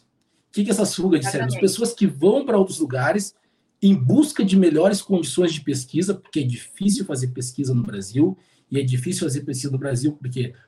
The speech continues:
Speaker 1: faltam investimentos, porque o ambiente para o pesquisador é ruim, e principalmente porque a inserção dos pesquisadores no mercado de trabalho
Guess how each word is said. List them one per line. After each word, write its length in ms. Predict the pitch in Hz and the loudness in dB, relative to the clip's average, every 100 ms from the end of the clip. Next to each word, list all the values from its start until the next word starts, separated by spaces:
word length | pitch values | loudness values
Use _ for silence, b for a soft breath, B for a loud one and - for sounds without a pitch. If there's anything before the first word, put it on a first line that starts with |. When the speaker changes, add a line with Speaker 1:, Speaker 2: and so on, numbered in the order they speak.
| _ | _
Speaker 1:
faltam 480 | - - 180 208 185 | -8 2 2 4 2
investimentos, 800 | 139 127 - 117 131 185 - - b _ | 0 -4 -2 0 2 0 -4 -16 b _
porque 220 | 151 127 | -6 2
o 100 | 165 | 4
ambiente 720 | 160 139 139 135 165 233 214 196 | 4 2 0 2 4 4 2 -2
para 220 | 160 143 | -2 -4
o 60 | |
pesquisador 640 | 127 135 - 139 127 139 - | -4 -6 -6 -2 0 0 -4
é 120 | - 135 | -6 -4
ruim, 500 | 120 117 156 208 - _ _ _ _ _ | -2 2 2 2 -4 _ _ _ _ _
e 120 | 220 196 | 2 2
principalmente 1300 | - 202 196 - 202 180 151 139 175 196 - 214 - _ | 2 2 4 2 0 -4 -2 0 2 2 2 -8 -12 _
porque 460 | - 160 127 175 - | 0 0 0 -2 -2
a 160 | 127 139 | -4 0
inserção 880 | 185 240 - 185 135 - 175 208 202 | 4 4 2 0 0 -2 2 2 2
dos 400 | 131 123 131 - | -4 -4 -4 -4
pesquisadores 760 | 151 127 135 120 127 139 127 - b b | -8 -6 -6 -6 -4 -4 -6 -10 b b
no 140 | 165 | 4
mercado 320 | 190 160 151 143 | 4 4 -2 -4
de 80 | |
trabalho 420 | - 120 127 320 | -4 -4 -2 -2